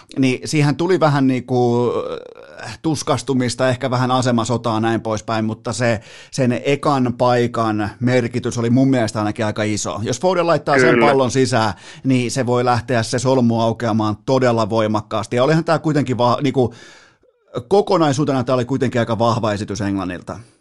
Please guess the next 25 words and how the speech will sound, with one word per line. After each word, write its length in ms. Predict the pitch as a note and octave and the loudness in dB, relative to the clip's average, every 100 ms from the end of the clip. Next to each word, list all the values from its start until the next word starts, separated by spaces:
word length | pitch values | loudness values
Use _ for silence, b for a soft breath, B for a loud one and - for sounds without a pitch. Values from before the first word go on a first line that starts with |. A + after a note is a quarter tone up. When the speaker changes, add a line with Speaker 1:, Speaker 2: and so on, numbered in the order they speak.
| _ _ _ B B B - | _ _ _ B B B 0
Speaker 2:
Kyllä, 420 | F#3 F#3+ E3+ B2+ | 4 4 2 2
ja 80 | B2+ C#3 | 0 2
se 60 | |
oli 120 | E3+ | 2
varsinkin 400 | F3+ A#3+ A3+ F#3+ F3+ | 4 2 2 0 0
se 60 | F#3+ | 0
Fodenin 440 | G3+ G3+ G3+ F3 D#3 | 2 4 4 2 0
paikan 420 | F3+ A3 F#3+ D#3+ | 2 2 2 4
jälkeenhän 520 | C#3+ B2+ - C3 B2+ B2+ | 4 4 2 2 2 2
se 80 | |
oli 180 | D3+ D#3 | 2 2
niinku 240 | D3+ C#3+ C#3+ E3+ | -2 -6 -4 -2
sitä, 220 | F3 D#3+ C3 | 2 4 4
että 280 | - C3+ A#2 _ _ _ _ | 2 0 0 _ _ _ _
eihän 300 | A#2+ C#3+ D#3+ D3+ | 0 2 2 2
Englantikaan 800 | F#3 G3+ F3+ D#3+ B2 C#3 B2+ | 2 4 4 2 2 2 4
niinku 220 | B2+ A#2+ C#3 | 2 2 4
luonut 720 | C#3 F#3+ A#3 B2 F#2 F2 E2+ _ _ - | 6 6 6 4 2 -4 -12 _ _ -2
ihan 220 | B2+ C3 | 0 2
mielettömästi 720 | C3 D#3 C#3 A2+ - A#2 A2 B2+ - | 2 2 2 0 -2 -2 -2 -4 0
paikkaa 480 | E3 D#3 - F3 | 2 2 2 2
paikan 420 | - D3+ D3 B2+ A#2 | 4 4 4 0 0
jälkeen. 600 | E3 F#3+ G#2+ - - F#2 - B B | 2 2 0 -4 -8 -8 -10 B B
Mut 140 | B2+ - | -2 0
se 60 | D3+ | 0